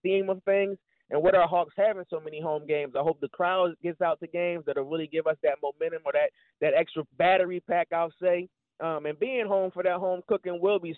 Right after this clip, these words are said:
sweet. It's, it does seem <laughs> like every other game or so, our Hawks have been on a three or four game road trip. Uh, so for us to have the next couple games at home, I think it'll be very crucial for them young men to sleep in their own bed,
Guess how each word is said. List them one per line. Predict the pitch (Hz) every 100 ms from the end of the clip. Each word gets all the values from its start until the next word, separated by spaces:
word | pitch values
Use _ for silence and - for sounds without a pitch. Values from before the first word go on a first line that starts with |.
| -
sweet. | 131 110
It's, | 151 -
it | 180 202
does | 247 220
seem | 208 185
<laughs> |
like | 175 160 - _ - - -
every | 175 180
other | 175 160 -
game | 180 180 160
or | 151
so, | 151 143
our | 156
Hawks | 165 156 -
have | 143
been | 151
on | 147 135
a | -
three | 165 160
or | 147
four | 165 160 156
game | 151 147 -
road | 160 151 -
trip. | 127 - _ _ -
Uh, | 139
so | 147 139 -
for | 160 160
us | -
to | 156
have | 190 190
the | 175
next | 175 175 -
couple | 160 156
games | 165 165 156
at | 151
home, | 165 165 156
I | 143
think | 156 147
it'll | 143
be | 139 -
very | 175 170
crucial | - 180 - 175
for | -
them | 143 147
young | 147 147
men | 143
to | -
sleep | 180 170
in | 156
their | 156
own | 180 190
bed, | 190 196 190